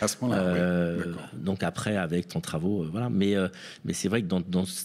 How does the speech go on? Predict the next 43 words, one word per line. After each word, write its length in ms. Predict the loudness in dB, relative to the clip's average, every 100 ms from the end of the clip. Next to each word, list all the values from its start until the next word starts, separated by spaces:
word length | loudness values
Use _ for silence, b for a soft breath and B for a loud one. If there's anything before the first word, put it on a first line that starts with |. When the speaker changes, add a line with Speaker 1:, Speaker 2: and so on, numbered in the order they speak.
| 0
Speaker 2:
dans 160 | 0
ce 300 | 0 -2 0
périmètre-là, 840 | 0 0 2 4 2 2 2 2 2
c'est, 400 | 0 0 2 2
euh, 300 | 0 -2 -4
c'est, 420 | -6 -4 -2 -2 -6 -8 -8 -2
les 200 | 0 2
prix 220 | 0 0
augmentent 400 | 0 2 2 2
toujours. 380 | 0 2 4 2 -6 B B B B B 2
Au 120 | 4
niveau 480 | 4 4 4 2 2
du, 360 | 2 4 6
euh, 280 | 6 4 4 4 4 2
des 220 | 2 2
appartements, 600 | 0 -2 -2 2 4 2 0 -10 -20 -20 _ _ -20 -20 -18 -4
ben, 200 | -2 0 0
on 200 | 2 4
a 180 | 2
très 300 | -2 -2 0
vite, 400 | 2 -2 -4 -10 0
on 80 | 0
est 140 | 0
très 140 | 0
vite 180 | 0 0
arrivé 400 | 0 0 2 2
à 80 | 0
quatre 280 | -2 -4 0
mille, 220 | 0 0
quatre 260 | -2 -2 -2
mille 100 | -2
cinq, 360 | -2 -2 -2
voire 220 | -2 0
même 340 | 0 0 0 -2
cinq, 380 | -4 -6 -6 -6
six 180 | -4
mille, 180 | -2 -2
comme 200 | 0 0
vous 120 | 0
disiez, 260 | -2 0 -2
selon 260 | -2 -2 0
des, 320 | 0 -2 -6 -10 -10 -8
les, 160 | -8